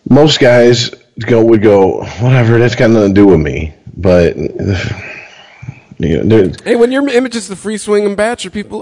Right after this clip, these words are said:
Speaker 2: Clooney. Look at George Clooney until, like, five years ago. That was part of his deal. Is, uh, you know, "I fuck a hundred bitches a week." Beautiful.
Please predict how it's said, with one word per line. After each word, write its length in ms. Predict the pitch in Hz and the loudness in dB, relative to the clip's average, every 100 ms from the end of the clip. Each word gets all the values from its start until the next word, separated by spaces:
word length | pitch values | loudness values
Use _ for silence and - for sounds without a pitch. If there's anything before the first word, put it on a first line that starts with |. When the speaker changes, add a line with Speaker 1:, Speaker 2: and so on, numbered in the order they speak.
| 202 | -14
Speaker 2:
Clooney. 520 | 185 262 294 247 82 _ _ _ _ _ _ _ | -8 -2 0 -2 -4 _ _ _ _ _ _ _
Look 140 | 196 | -16
at 80 | 208 | -10
George 280 | 196 208 - | -4 -4 -4
Clooney 340 | 190 190 160 117 | -4 -2 -2 -4
until, 240 | 131 127 | -6 -4
like, 180 | 123 123 | -4 -6
five 300 | - 139 131 | -4 -4 -4
years 240 | 135 131 | -6 -6
ago. 280 | 113 101 90 156 | -8 -8 -8 -6
That 120 | 180 | -4
was 100 | 185 | -2
part 240 | 196 190 | 0 0
of 80 | 196 | 0
his 260 | 180 190 160 | -2 -4 -2
deal. 460 | 139 233 247 80 - _ _ _ _ _ _ | -2 -2 -4 -8 -16 _ _ _ _ _ _
Is, 360 | 135 135 - - _ _ | -16 -16 -18 -20 _ _
uh, 80 | 120 135 | -14 -8
you 120 | 131 | -6
know, 340 | 127 175 - _ _ _ | -6 -8 -10 _ _ _
"I 100 | 123 | -12
fuck 220 | 143 143 151 | -8 -6 -4
a 60 | |
hundred 300 | 147 147 147 | -4 -4 -6
bitches 480 | 151 160 110 92 - _ _ _ - | -6 -8 -10 -18 -20 _ _ _ -10
a 60 | 135 | -6
week." 440 | 151 160 - - _ _ _ _ _ _ _ | -4 -6 -10 -20 _ _ _ _ _ _ _
Beautiful. 480 | 190 311 - - | -10 -10 -12 -20